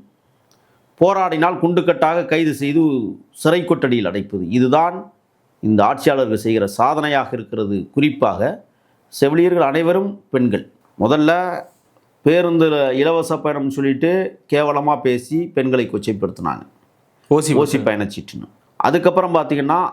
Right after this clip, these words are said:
Speaker 1: ஆசிரியர்கள் போராட்டத்துல ஆசிரியைகளை குண்டுக்கட்டா தூக்கி கைது பண்ண நிகழ்வை நம்ம பார்த்தோம், பெண்களுக்கு எதிரான குற்றம். இதுவரை கணக்கின்படி ஏழாயிரத்தி எண்ணூத்தி அறுபத்தெட்டு படுகொலைகள் தமிழ்நாட்டில்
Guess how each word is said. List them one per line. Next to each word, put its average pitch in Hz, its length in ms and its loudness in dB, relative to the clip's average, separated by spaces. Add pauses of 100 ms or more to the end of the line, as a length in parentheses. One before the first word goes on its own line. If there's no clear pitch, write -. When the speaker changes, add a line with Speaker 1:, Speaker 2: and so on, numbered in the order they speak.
(340)
Speaker 1:
ஆசிரியர்கள் 175 580 0
போராட்டத்துல 151 540 0 (160)
ஆசிரியைகளை 160 560 -2
குண்டுக்கட்டா 147 440 -2
தூக்கி 127 280 -6
கைது 127 280 0
பண்ண 120 260 -2
நிகழ்வை 110 320 -2
நம்ம 98 120 -4 (120)
பார்த்தோம், 98 360 -6 (420)
பெண்களுக்கு 123 400 2
எதிரான 90 240 -2 (100)
குற்றம். - 300 -20 (380)
இதுவரை 180 460 2 (240)
கணக்கின்படி 170 640 2 (240)
ஏழாயிரத்தி 165 640 0
எண்ணூத்தி 156 300 -2
அறுபத்தெட்டு 151 460 -2
படுகொலைகள் 151 580 -2
தமிழ்நாட்டில் 139 480 -2